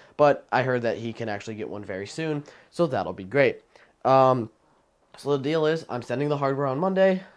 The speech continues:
Uh, this is gonna be posted, I think, on Sunday or, or even the Monday I'm sending it. But I'll be shipping it out,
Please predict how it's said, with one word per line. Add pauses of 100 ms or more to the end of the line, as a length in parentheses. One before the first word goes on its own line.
Uh,
this
is
gonna
be
posted,
I
think,
on
Sunday
or,
or
even
the
Monday
I'm
sending
it. (340)
But
I'll
be
shipping
it
out,